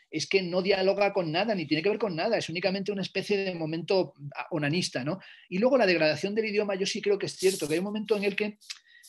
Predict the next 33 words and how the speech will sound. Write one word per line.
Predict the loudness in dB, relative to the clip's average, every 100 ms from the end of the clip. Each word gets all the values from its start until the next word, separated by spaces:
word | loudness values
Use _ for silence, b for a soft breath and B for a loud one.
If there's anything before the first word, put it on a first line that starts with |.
| B -12
eh, | -8 -6
y | 0 0
esto | 0 0
también | 0 0 0 2
pasa | 2 2 -4
siempre | -4 -2 -2
en | -2
todos | 0 0
los | -2
momentos, | -2 -4 -4 -6 -6 _ _ _ -6
decía | -4 -2 0 2
Gramsci, | 2 -2 -2 -6 -6 _ _ -8
esta | -4 0 2 2
es | 0
la | -4
última | -2 -4
cosa | -4 -6
que | -6
quería | -4 -2
decir, | -4 -6 -8 -4
que | -4
cuando | 2 2 2 4
lo, | 6 6 4 0 -8 _ -6
eh, | -4 -4 -4 -6 -10 _ _ _
viejo | -8 2 2 2 0 2
ya | 2
no | 0
sirve | -4 -2 -2 -2 -4
y | 0
lo | 0
nuevo | 4 4
no | 4
llegó | 4 4 4 0 -6